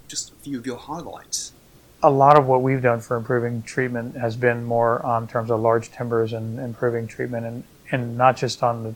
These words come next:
Speaker 2: treatment side, but also on the engineering side to make sure that things that are done are not gonna be detrimental to the materials. So, for example, there's a process called through boring for utility poles that was developed in the nineteen sixties, but there were, there were very few data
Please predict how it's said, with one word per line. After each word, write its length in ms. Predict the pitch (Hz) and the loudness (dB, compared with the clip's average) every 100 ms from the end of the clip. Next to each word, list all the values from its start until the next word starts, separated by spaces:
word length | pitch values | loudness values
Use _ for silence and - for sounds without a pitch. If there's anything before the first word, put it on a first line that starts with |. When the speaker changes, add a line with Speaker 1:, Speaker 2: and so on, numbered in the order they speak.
| - | -12
Speaker 2:
treatment 380 | - 165 131 123 | 0 0 2 -2
side, 280 | - 120 117 | 2 4 4
but 140 | 117 | 4
also 300 | 120 117 127 | 4 4 2
on 100 | 117 | 2
the 60 | 117 | 0
engineering 460 | 117 110 117 117 110 | 0 0 -2 -2 -2
side 280 | 120 110 110 | 0 -2 -2
to 60 | |
make 160 | 117 113 | -8 -6
sure 240 | - 117 | -2 -2
that 200 | 113 110 - - | -2 -4 -8 -10
things 160 | 127 110 | -6 -4
that 140 | 113 | -2
are 60 | 113 | 0
done 420 | 113 113 110 110 - - - - - | 0 0 -4 -10 -14 -20 -20 -16 -8
are 60 | 117 | -2
not 240 | 117 117 | -2 0
gonna 160 | 117 113 | -2 -2
be 100 | 113 | 0
detrimental 480 | 120 - 113 110 | 0 0 -4 -4
to 140 | 107 113 | -2 -4
the 100 | 110 | -4
materials. 640 | 107 107 113 113 117 107 - - - - - - - - | -4 -6 -6 -6 -8 -12 -20 -20 -20 -20 -20 -20 -18 -6
So, 480 | - 127 117 117 110 | 2 6 6 6 2
for 200 | 127 113 | 2 4
example, 720 | 113 117 113 120 113 110 107 - | 2 0 4 4 4 2 -2 -2
there's 260 | 123 113 | 2 4
a 100 | 117 - - - - - | 2 -2 -14 -20 -20 0
process 380 | 139 123 123 | 0 2 0
called 320 | - 123 110 - | 2 2 2 0
through 180 | 123 | 0
boring 300 | 120 117 113 | 4 4 4
for 120 | 107 117 | 0 -2
utility 420 | 113 120 117 113 | 0 0 0 0
poles 400 | 110 107 104 - | 0 0 0 -2
that 240 | 120 110 - - | -2 -2 -4 -2
was 120 | 113 | -2
developed 480 | 120 117 117 113 - | 2 6 6 4 -2
in 120 | 113 | -6
the 100 | 107 123 | -6 -4
nineteen 340 | 110 104 117 | -4 -4 -6
sixties, 480 | - 120 - 117 107 | -2 -4 -4 -6 -6
but 160 | - | -4
there 120 | 123 120 | 0 -2
were, 120 | 117 135 | -2 -2
there 160 | 127 | 2
were 140 | 120 117 | 2 4
very 180 | 113 | 0
few 140 | 107 110 | 0 -4
data 340 | 104 107 107 | -4 -4 -8